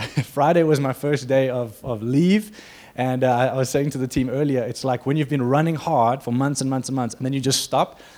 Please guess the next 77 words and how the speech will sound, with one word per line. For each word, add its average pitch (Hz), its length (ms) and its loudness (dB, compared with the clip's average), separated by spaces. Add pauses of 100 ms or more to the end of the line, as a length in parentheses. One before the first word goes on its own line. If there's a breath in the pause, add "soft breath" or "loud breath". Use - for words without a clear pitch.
(100)
I - 60 4
was 139 160 4
literally 185 400 2
walking 151 380 2
around 139 220 0
the 120 60 -2
house, 139 400 -2
and, 123 140 -4
and 123 140 -8
Jess 151 240 2
was 151 100 -6
like, 127 140 -4
"What 170 120 0
are 247 40 -2
you 240 100 0
doing?" 185 220 2
I - 20 0
was 131 80 -2
like, 135 160 -8
"I 165 100 -4
don't 180 180 0
know 190 160 2
what 131 120 2
I'm 104 100 -6
doing. 113 280 -4 (280 loud breath)
I - 80 -4
feel 202 200 4
like 180 120 4
I 160 60 2
should 147 200 0
be 135 100 0
doing 160 240 2
something." 165 420 -2
I'm 131 140 -2
like, 131 220 -4
"Should 170 200 0
I 131 140 2 (420 loud breath)
redo 165 240 0
the 151 80 -4
cupboards? 165 560 0
Should 143 160 0
I, 139 80 2
like, 131 460 0
put 180 160 0
things 175 220 2
up? 170 220 4
You 160 60 2
know, 143 180 0
can 156 140 0
I 147 40 0
do 185 100 -2
some 147 160 0
gardening? 165 420 2
What 185 140 4
should 175 100 -2
I 156 80 4
do?" 139 340 2 (480 loud breath)
Uh, - 40 -10
and 143 400 2
I 139 40 4
realized, 143 340 2
like, 127 120 -4
wow, 139 360 -2
that's 139 200 -6
how 131 160 -8
quickly 131 640 -2
life 117 280 -2
has 127 100 -2
been 117 160 -6
going 120 220 -6
in 113 80 -4
our 104 100 -8
heads, 110 320 -6
that 107 100 -8
when 127 160 -2
we 113 120 -4
stop, - 520 -2